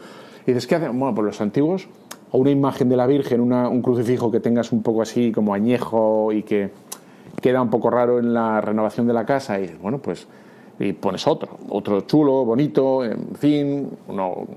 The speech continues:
bien. De, ahora, pero de todo, todo tiene que ser de diseño, pues vale, pues te pones uno de dis-, pero, pero pon algo, ¿vale? Y el otro, sin miedo, pero sin miedo, no se tira a la basura, no, a ver,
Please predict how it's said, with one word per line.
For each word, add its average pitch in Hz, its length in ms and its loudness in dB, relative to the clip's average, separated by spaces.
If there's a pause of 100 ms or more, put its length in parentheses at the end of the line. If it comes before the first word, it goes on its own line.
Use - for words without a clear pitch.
bien. 175 340 0 (360)
De, 87 280 -6 (120)
ahora, 107 200 2
pero 95 140 0
de 90 100 -2
todo, 98 260 0 (260)
todo 123 240 2
tiene 120 180 0
que 117 60 2
ser 117 140 0
de 120 60 2
diseño, 147 380 0
pues 113 120 -2
vale, 95 180 -2
pues - 140 -10
te 82 160 -6
pones 98 460 -2
uno 110 120 2
de 110 100 2
dis-, 107 140 -4
pero, - 140 -12 (100)
pero 85 160 -4
pon 104 200 0
algo, 110 400 0
¿vale? 117 240 0 (1200)
Y 131 60 4
el 151 80 6
otro, 180 380 0
sin 120 260 0
miedo, 160 340 4
pero 117 140 -4
sin 98 220 -2
miedo, 135 400 2
no 131 360 2
se 117 280 0
tira 113 320 2
a 92 40 2
la 127 160 2
basura, 113 640 0
no, 120 460 2
a 107 80 0
ver, 120 180 0